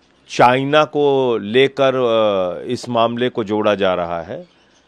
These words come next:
तो चीन तो हमारी ज़मीनों पे कब्जा कर रहा है, मोदी जी की बोलने की हिम्मत नहीं है। चीन हमारे सीमाओं में घुसपैठ कर रहा है, मोदी जी की बोलने की हिम्मत नहीं है।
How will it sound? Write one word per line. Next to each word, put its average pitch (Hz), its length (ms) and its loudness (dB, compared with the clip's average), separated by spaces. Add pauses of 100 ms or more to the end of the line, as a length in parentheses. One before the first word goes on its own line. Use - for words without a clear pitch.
(360)
तो 151 80 0
चीन 175 380 -4
तो 185 80 0
हमारी 170 360 0
ज़मीनों 160 420 -2
पे 170 220 -4
कब्जा 139 300 2
कर 180 160 -2
रहा 175 160 0
है, 175 60 0
मोदी 160 300 -6
जी 156 120 -12
की 160 140 -10
बोलने 147 340 -4
की 156 120 -10
हिम्मत 147 340 -8
नहीं 151 180 -12
है। 151 180 -20 (1400)
चीन 180 320 2
हमारे 165 760 4
सीमाओं 160 540 2
में 175 160 0
घुसपैठ 180 520 6
कर 190 180 4
रहा 185 160 6
है, 180 80 6
मोदी 175 280 -4
जी 160 120 -10
की 165 120 -6
बोलने 156 320 -4
की 151 120 -10
हिम्मत 151 320 -8
नहीं 156 200 -10
है। 156 160 -20